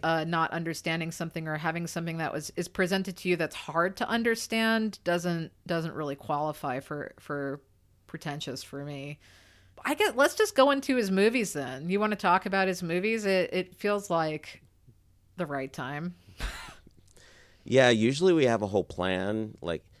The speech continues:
Speaker 2: who's gonna describe this film, who's gonna describe, you know, this, yeah, but we, we don't have any kind of plan
Speaker 1: We don't
Speaker 2: here,
Speaker 1: have any
Speaker 2: so I'm not
Speaker 1: music
Speaker 2: sure.
Speaker 1: to play before <laughs> these movies either.
Speaker 2: <laughs> That's,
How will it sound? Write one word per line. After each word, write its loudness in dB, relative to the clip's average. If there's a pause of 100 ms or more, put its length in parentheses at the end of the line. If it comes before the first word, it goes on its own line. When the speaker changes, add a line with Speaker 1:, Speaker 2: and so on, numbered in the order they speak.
(160)
Speaker 2:
who's -4
gonna 0
describe -2
this -2
film, -2
who's -4
gonna -4 (360)
describe, -4 (180)
you -2
know, -4 (360)
this, -2
yeah, -2 (220)
but 0
we, 2
we 2
don't 2
have 0
any -2
kind -4
of -6
plan -4
Speaker 1:
We 4
don't 8
Speaker 2:
here, 8
Speaker 1:
have 6
any 4
Speaker 2:
so 6
I'm 6
not 6
Speaker 1:
music 6
Speaker 2:
sure. 0
Speaker 1:
to 4
play 4
before 4
<laughs> -8
these 12 (280)
movies 6
either. 4
Speaker 2:
<laughs> 6
That's, 2